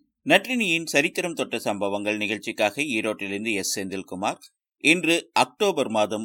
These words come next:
பத்தாம் நாள். இந்த நாளில் நிகழ்ந்த சில முக்கியமான வரலாற்று நிகழ்வுகளை காணலாம். ஆயிரத்தி எழுநூத்தி எண்பதாம் ஆண்டு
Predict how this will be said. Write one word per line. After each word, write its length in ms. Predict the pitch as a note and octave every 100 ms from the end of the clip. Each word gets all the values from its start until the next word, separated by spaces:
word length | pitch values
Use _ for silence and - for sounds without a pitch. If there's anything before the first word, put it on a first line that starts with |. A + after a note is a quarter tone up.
| -
பத்தாம் 440 | B2 - D3 A2
நாள். 220 | F#2+ C3+ - _ _ _ -
இந்த 260 | F3+ G#3+
நாளில் 360 | E3 C3 B2 B2
நிகழ்ந்த 400 | A2 G#2 G#2 G#2+ A2
சில 260 | - C3 B2+
முக்கியமான 560 | B2 C#3 C3 B2 A#2+
வரலாற்று 520 | A2 G#2+ G#2+ - G#2+ G2+ G2+
நிகழ்வுகளை 640 | A#2 A2+ G#2+ G2+ F#2+ G2 A2
காணலாம். 580 | - F#2+ F#2 F2+ F#2 G#2 _ _ _ _ _ _ -
ஆயிரத்தி 560 | C3+ G#3 C4 C4 A3 C#3+
எழுநூத்தி 480 | C3 C3+ C#3+ C#3 C#3
எண்பதாம் 480 | A#2 B2 C#3 C#3 B2+
ஆண்டு 200 | A2+